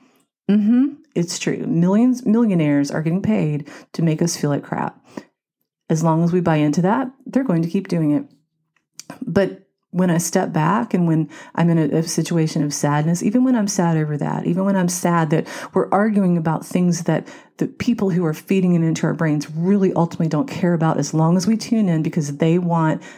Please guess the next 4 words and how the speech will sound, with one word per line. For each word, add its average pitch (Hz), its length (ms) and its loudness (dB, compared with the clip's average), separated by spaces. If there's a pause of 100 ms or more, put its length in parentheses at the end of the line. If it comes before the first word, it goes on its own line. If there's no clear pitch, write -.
(260)
the - 220 -4
advertising 170 840 0 (320)
to - 120 -12 (140)
keep - 340 -8